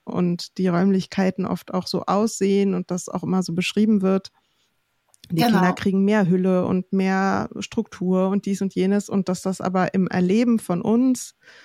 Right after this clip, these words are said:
Speaker 1: äh, oft gar nicht so war.
Speaker 2: Genau, also eine Freundin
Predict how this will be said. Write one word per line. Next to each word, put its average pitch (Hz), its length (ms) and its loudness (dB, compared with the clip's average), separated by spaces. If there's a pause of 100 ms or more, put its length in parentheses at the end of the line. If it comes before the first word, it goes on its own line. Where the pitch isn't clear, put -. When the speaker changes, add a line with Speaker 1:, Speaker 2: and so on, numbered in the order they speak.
(580)
Speaker 1:
äh, 190 320 2
oft - 240 -6
gar 165 120 -2
nicht 165 200 -4
so 165 160 -10
war. 160 160 -4 (920)
Speaker 2:
Genau, 214 300 0
also 202 200 0
eine 214 160 4
Freundin 226 720 0